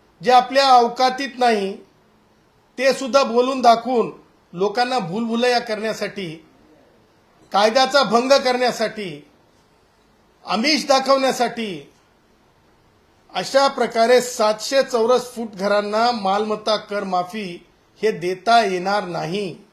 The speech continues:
हे दे-, दिलं जाऊ शकत नाही. हे माननीय सुप्रीम कोर्टाचा आधार देणार आहोत आम्ही. यानंतर मी तुम्हाला सुप्रीम कोर्टचा नियम वाचून दाखवणार आहे. त्या निर्णयाला आपण भारतीय संविधानाच्या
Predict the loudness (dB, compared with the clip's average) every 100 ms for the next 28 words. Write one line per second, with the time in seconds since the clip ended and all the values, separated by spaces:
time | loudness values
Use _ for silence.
0 | _ _ _ _ _ _ -2 0 0 -4
1 | -4 -6 -10 0 0 4 2 2 -2 -8
2 | -6 -8 -6 -6 -4 -4 -4 -6 -12 _
3 | _ _ _ -2 0 0 0 0 0 -2
4 | -8 -6 -4 -2 -2 -2 -2 0 0 2
5 | 6 6 6 2 2 4 4 2 -2 -4
6 | -8 -16 _ _ 0 0 0 -2 -4 -4
7 | -6 -2 2 2 2 -2 -10 _ -12 -10
8 | -8 -6 -2 -2 0 -2 -2 -2 2 4
9 | 4 0 -2 0 0 0 0 -2 -4 -12
10 | _ _ -4 0 0 0 -2 0 2 4
11 | 4 4 0 -2 -4 -16 _ _ -2 -2
12 | -2 -4 -4 -2 -8 -8 -6 -6 -6 -2
13 | 0 0